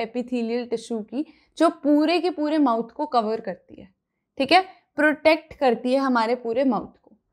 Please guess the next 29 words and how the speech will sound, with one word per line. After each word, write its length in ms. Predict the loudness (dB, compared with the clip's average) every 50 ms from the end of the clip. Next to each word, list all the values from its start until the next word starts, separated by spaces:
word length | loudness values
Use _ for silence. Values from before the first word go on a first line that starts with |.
| _ _ _ -6 0
Then 300 | 2 4 4 4 2 2
it 160 | 2 0 0 2
is 120 | 2 4
also 280 | 4 4 2 0 -4 -4
found 400 | 0 0 2 2 4 2 2 0 0 0
in 120 | 0 0 0 -2 -6 -4
fi-, 260 | 0 0 0 0 -2 -6 _ -4
it 120 | -2 0
is 100 | 0 2
also 240 | 2 2 0 0 -2 0
found 300 | 0 2 2 2 2 2
in 120 | 2 4
the 160 | 2 2 2 0 -4 -10 _ _ _ _ _ _ _ 0
lining 600 | 4 6 6 6 6 4 2 4 4 4 4 2 2 2
of 320 | 2 4 4 2 0 -4 -16 -14 -8 -2
blood 260 | 0 2 2 2 2
vessels। 380 | 0 -2 -4 -6 -8 -10 -10 -8 -4 0
ब्लड 280 | 4 4 6 6 4
वेसल्स 500 | 4 2 0 -2 -6 -6 -6 -6 -6 -6 -4
की 120 | -4 -2
जो 140 | 0 0 0
लाइनिंग 600 | 2 2 2 2 2 2 0 2 4 4 4 4 4
होती 420 | 2 0 -2 -2 -4 -8 -6 -6 -4
है 140 | -4 -4 -4 -4
उसमें 400 | -6 -6 -6 -8 -8 -6 -4 -4 -2
भी 80 | -2 -2
पाई 240 | -2 -2 -2 -2 -2
जाती 380 | -2 -2 -2 -2 -4 -6 -6 -6
है, 180 | -6 -6 -8